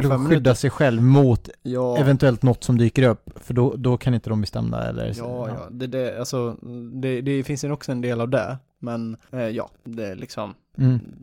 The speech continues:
Speaker 2: fortfarande, det känns inte som att man blir cleanad på den här rapporten. De har inte hittat någonting och då får man ta det från det.
Speaker 1: Precis, och, och, vad, och det, det var det som gjorde dig skeptisk, för bolaget ser ju på, på multiplar och så, så, så är det ju en homerun. Eh,
Speaker 2: Ja, ja, alltså,
Speaker 1: och, och
Speaker 2: peggen är ju,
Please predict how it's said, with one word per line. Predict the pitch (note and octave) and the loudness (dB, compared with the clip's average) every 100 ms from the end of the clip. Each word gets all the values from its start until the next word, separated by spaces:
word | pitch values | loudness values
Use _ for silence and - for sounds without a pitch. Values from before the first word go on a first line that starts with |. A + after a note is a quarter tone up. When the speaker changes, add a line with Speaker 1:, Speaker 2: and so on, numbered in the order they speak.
| - | -16
Speaker 2:
fortfarande, | - B2+ - A#2+ A#2 | -12 -10 -8 -8 -8
det | A2+ B2+ A#2 | -10 -8 -8
känns | - B2 A2+ | -10 -10 -10
inte | A#2+ - | -12 -10
som | A#2 | -12
att | G#2+ | -10
man | A2+ A2 | -10 -10
blir | A#2 | -10
cleanad | - C3 B2 A#2 G#2+ - _ | -6 -6 -4 -6 -10 -16 _
på | - | -12
den | A2 | -10
här | A2 G#2+ | -8 -8
rapporten. | A2 A#2+ - A#2 A2 A2 - - D#3 | -8 -12 -10 -10 -10 -14 -20 -14 -8
De | C3+ | -4
har | C#3+ | -4
inte | C3+ | -4
hittat | C3+ C#3 | -6 -6
någonting | B2+ B2 B2+ A#2+ | -6 -6 -8 -6
och | A2+ | -8
då | |
får | A2 | -8
man | B2 A2 | -8 -6
ta | D3 | -8
det | A#2 | -8
från | - G#2 | -12 -16
det. | - _ _ - | -18 _ _ -4
Speaker 1:
Precis, | D#3 C3+ C#3 - | -2 0 -2 -2
och, | D#3 D3+ D3 | 4 4 6
och, | D#3 | 6
vad, | D#3+ D3+ A2 | 6 6 2
och | F#2 D#3+ D#3 | 2 2 2
det, | C3+ D3 | 0 -2
det | D3 | 0
var | D#3 | 2
det | D#3+ D#3+ | 2 2
som | D#3+ | 2
gjorde | C#3+ B2 | 0 0
dig | D#3+ D3 | 2 2
skeptisk, | - A#2 - G#2+ - | -2 -8 -8 -12 -6
för | C3 | -2
bolaget | B2+ D3 C#3 C3 | 2 2 2 0
ser | B2+ | -2
ju | A#2 | -2
på, | - A#2 | -4 -2
på | D3+ C3+ | -2 0
multiplar | D3 D3 G3+ F3 - A2+ | 2 2 2 2 0 -2
och | G#2 G#2 | -2 -4
så, | - F#2+ | -6 -10
så, | D2 - A2+ | -10 -8 -8
så | G2 A2 | -6 -4
är | G#2+ | -2
det | |
ju | G#2+ G2+ | -2 -2
en | G2+ G#2 | -2 0
homerun. | A2+ A2+ B2 G#2 G2+ - | 2 0 0 -6 -10 -6
Eh, | A2+ | -4
Speaker 2:
Ja, | A2 F#3 | 0 2
ja, | B2+ | 2
alltså, | A2+ C3 B2 | 2 2 4
Speaker 1:
och, | A#2+ A#2+ A#2+ | 4 2 2
och | |
Speaker 2:
peggen | D3+ D3+ C3 | 0 0 0
är | |
ju, | A2+ | 0